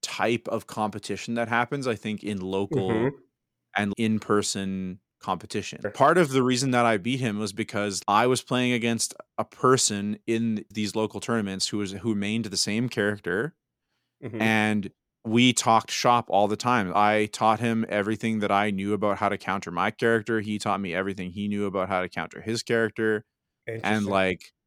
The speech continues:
Speaker 1: you know, it was, it was fun. I, I just come with a very different level of experience to that match, whereas he's got, like, maybe a more generalized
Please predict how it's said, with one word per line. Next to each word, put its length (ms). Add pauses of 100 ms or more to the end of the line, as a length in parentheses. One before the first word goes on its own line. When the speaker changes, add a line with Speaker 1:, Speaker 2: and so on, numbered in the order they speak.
(480)
Speaker 1:
you 140
know, 460
it 100
was, 360
it 120
was 180
fun. 580 (280)
I, 420
I 140
just 220
come 200
with 160
a 40
very 340
different 420
level 320
of 80
experience 920 (640)
to 100
that 240
match, 380
whereas 420
he's 300
got, 260
like, 180
maybe 320
a 80
more 240
generalized 1200